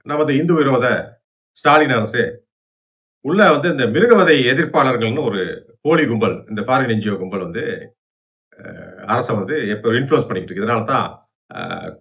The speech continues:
யானை காப்பகங்களில், அதாவது முதுமலையில யானை சவாரி எல்லாம் நிறுத்தப்பட்டது. அதே மாதிரி யானைகள், அ, எனது கிட்டத்தட்ட அதுல வந்து, அ, முன்னெல்லாம் வந்து யானைகள் வந்து அங்க இருக்க யானைகள் கழுத்தறுத்து குட்டி போடும், அதுவும் இதனால் நிறுத்தப்பட்டது இந்த மிருகவதை எதிர்ப்பாளர்களால்.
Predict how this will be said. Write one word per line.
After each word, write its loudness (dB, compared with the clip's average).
யானை 2
காப்பகங்களில், 0
அதாவது -2
முதுமலையில 0
யானை 2
சவாரி 0
எல்லாம் -2
நிறுத்தப்பட்டது. -6
அதே 0
மாதிரி 0
யானைகள், 2
அ, -6
எனது -2
கிட்டத்தட்ட -2
அதுல 0
வந்து, -4
அ, -12
முன்னெல்லாம் -2
வந்து 0
யானைகள் 0
வந்து -4
அங்க -4
இருக்க -8
யானைகள் -4
கழுத்தறுத்து -2
குட்டி -10
போடும், -8
அதுவும் 2
இதனால் 2
நிறுத்தப்பட்டது -4
இந்த -10
மிருகவதை 0
எதிர்ப்பாளர்களால். -8